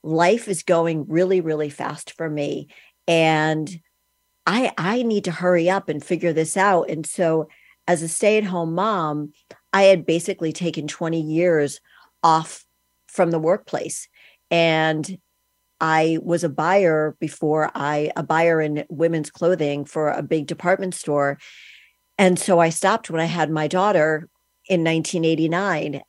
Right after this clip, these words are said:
and was devoted to my family. So it wasn't until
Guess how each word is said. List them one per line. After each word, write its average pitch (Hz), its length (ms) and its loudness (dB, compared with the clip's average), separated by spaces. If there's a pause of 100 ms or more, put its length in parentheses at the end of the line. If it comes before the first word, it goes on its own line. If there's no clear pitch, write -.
and 151 480 0
was 151 400 0
devoted 156 520 0
to 151 360 -2
my 156 220 -4
family. 185 560 -2
So 156 260 0
it - 140 0
wasn't 165 360 0
until 160 640 0